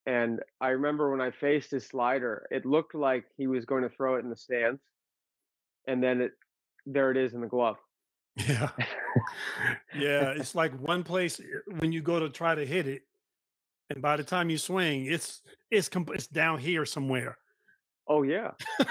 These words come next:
Speaker 1: <laughs> It's
Speaker 2: It's, uh,
Speaker 1: insane.
Speaker 2: insane. Uh, that, you know, it's,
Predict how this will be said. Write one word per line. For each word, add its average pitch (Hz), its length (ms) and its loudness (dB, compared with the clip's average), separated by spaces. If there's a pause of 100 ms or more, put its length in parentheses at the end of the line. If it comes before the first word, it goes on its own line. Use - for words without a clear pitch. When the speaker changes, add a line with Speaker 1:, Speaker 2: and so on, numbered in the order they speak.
(640)
Speaker 1:
<laughs> - 180 0 (240)
It's 135 120 -4
Speaker 2:
It's, 160 240 -2
uh, 156 160 4
Speaker 1:
insane. 135 280 0
Speaker 2:
insane. 135 680 -2 (280)
Uh, 147 80 2 (220)
that, 165 160 2 (100)
you 165 160 0
know, 113 260 -8
it's, - 500 0